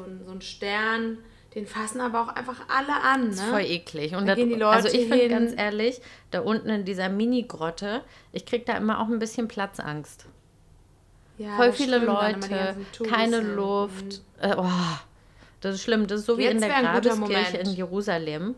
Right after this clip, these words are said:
Speaker 2: Genau. In der
Speaker 1: Ja.
Speaker 2: Grabeskirche in Jerusalem kann man ja auch in so eine Mini-Grotte, wo angeblich,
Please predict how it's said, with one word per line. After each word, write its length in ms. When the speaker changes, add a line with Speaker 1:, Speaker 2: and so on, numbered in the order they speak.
Speaker 2:
Genau. 480
In 60
der 100
Speaker 1:
Ja. 80
Speaker 2:
Grabeskirche 540
in 100
Jerusalem 540
kann 140
man 140
ja 180
auch 80
in 140
so 60
eine 160
Mini-Grotte, 880
wo 180
angeblich, 760